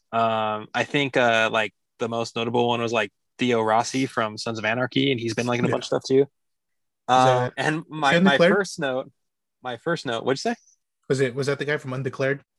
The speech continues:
Speaker 1: No,
Speaker 2: No.
Speaker 1: no. Um,
Speaker 2: No, I'm thinking of a different person. Anyways.
Speaker 1: yeah, I think of someone else.
Speaker 2: Yeah.
Speaker 1: Um,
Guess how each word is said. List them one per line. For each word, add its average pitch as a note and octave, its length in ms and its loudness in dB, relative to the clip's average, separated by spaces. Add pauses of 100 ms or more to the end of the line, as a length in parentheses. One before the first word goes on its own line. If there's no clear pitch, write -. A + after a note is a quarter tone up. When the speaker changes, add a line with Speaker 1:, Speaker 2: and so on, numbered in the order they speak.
(100)
Speaker 1:
No, C#3+ 640 6 (140)
Speaker 2:
No. B2+ 480 -2
Speaker 1:
no. C3 40 -6
Um, B2+ 460 -4 (500)
Speaker 2:
No, B2 140 0
I'm A2 180 -2
thinking A#2 180 -8
of G#2 40 -12
a G#2 40 -16
different G2+ 180 -12
person. G#2+ 280 -14 (320)
Anyways. A2 280 -4
Speaker 1:
yeah, A2 100 0
I A#2 40 0
think B2 120 0
of G#2+ 60 -6
someone G#2+ 160 -4
else. F#2+ 140 -4 (440)
Speaker 2:
Yeah. - 160 -14 (120)
Speaker 1:
Um, A2 500 4